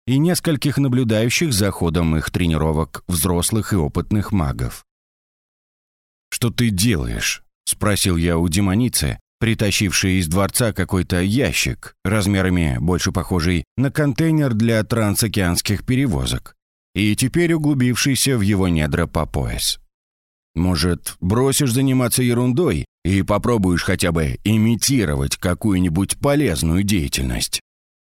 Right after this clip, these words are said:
«Привожу в порядок своё жилище», буркнула Джулия, выпрямляясь и сжимая в руках целую стопку книг. «Упс. Нет,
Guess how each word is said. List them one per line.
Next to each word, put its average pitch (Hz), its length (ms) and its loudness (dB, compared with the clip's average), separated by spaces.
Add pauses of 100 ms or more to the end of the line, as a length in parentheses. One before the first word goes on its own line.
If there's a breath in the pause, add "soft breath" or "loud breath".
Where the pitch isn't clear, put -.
(580)
«Привожу 160 420 0
в - 120 -8
порядок 143 460 0
своё 156 280 0
жилище», 92 720 0 (340)
буркнула 87 560 0
Джулия, 73 680 0
выпрямляясь 92 840 0 (200)
и 107 220 2
сжимая 104 460 0
в 98 60 0
руках 120 380 -2
целую 156 320 0
стопку 90 520 -2
книг. - 480 -6 (640)
«Упс. - 460 -2 (540)
Нет, 95 640 -2